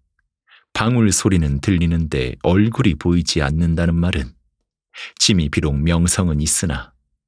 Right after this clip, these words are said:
아직 널리 알려지지 않았다는 뜻이요. 고향으로 아니 가면 비단 옷 입고 밤길 걷기라는 말은 짐이 천하를 얻고도 고향에 돌아가지 않는 것이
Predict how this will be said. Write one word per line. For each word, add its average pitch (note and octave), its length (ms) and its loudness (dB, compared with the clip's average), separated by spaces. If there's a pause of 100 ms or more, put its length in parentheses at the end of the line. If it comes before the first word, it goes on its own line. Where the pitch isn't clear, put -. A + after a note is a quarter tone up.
(340)
아직 A#2 240 -2
널리 F#2 420 2
알려지지 F2 600 0
않았다는 E2 600 0
뜻이요. - 580 -2 (1200)
고향으로 B2 580 2
아니 F2+ 240 2
가면 D2 400 -2
비단 F2+ 380 2
옷 D2 120 -2
입고 C#2 440 -6
밤길 E2+ 540 -2
걷기라는 E2+ 680 -2
말은 E2 320 -2 (960)
짐이 A#2 440 0 (680)
천하를 C3+ 480 0
얻고도 D#2 520 -6 (720)
고향에 F#2+ 380 2
돌아가지 E2 500 0
않는 D#2+ 320 0
것이 E2 380 0